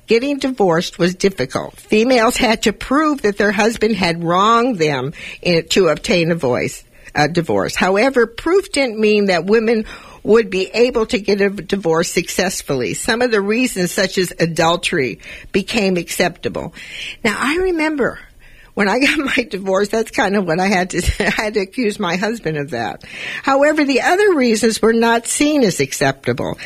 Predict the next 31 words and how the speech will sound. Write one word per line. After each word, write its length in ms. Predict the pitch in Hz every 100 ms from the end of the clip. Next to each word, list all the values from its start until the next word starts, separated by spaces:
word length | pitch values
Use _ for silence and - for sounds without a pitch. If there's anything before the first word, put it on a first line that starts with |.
| - -
such 380 | - 233 208
as 140 | 254 240
spousal 640 | - 208 196 214 - 127
abuse. 520 | 120 107 76 - - - - - - - -
So 160 | - 269
in 80 | 277
other 180 | 311 277
words, 220 | 233 226
you 80 | 202
could 180 | 285
not 280 | 247 254 277
get 240 | - 240 220
divorced 480 | 202 196 185 -
if 100 | 180
your 80 | 175
husband 400 | 185 196 185 170
was 160 | 147 147
beating 400 | 156 151 127 120
you. 240 | 87 110 -
<laughs> 60 |
That's 400 | 226 196 - -
great, 380 | - 196 139 104
isn't 220 | 151 175
it? 200 | 190 185 - - - -
Wives 400 | 247 285 311 -
couldn't 260 | 285 285
officially 540 | 254 254 294 294 302 277
protect 520 | - 208 - 294 -
themselves 520 | 240 202 - 190 196
from 160 | - 185
bo-, 260 | 165 175